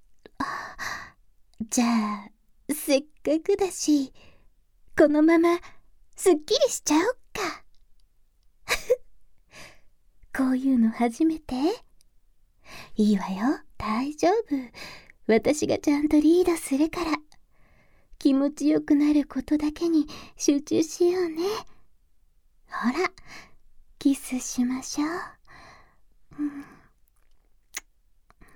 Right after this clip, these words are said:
<laughs> 上手、上手。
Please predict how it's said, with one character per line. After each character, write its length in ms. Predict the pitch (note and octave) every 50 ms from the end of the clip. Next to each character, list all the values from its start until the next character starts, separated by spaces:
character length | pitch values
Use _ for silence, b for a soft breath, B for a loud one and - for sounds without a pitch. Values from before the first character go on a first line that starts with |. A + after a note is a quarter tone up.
| B B B B B B B B B B B B B B - - - - - - - - - - _ - _ - - - - - _ _ _ _ - - - - - - - - - - F4+ F4+ B B B B B B B B - - - - - - - - -
<laughs> 3500 | C#4 C#4 C#4 C4+ C4+ C4+ C4+ C#4 C#4 - - - - - - - - - - - - - - - - - - - - - - - - - - - - _ _ _ - - - - E4+ F4+ - - - - - - - - G4 - - - - - - - - - - - - - - - - D#4+
上 320 | - - - C#2+ C#2+ -
手、 160 | D4 D4 E4
上 480 | F4 - - D#4+ D4+ D#4 D#4 D#4+ E4+ E4+
手。 300 | E4 - - G#4 A4 -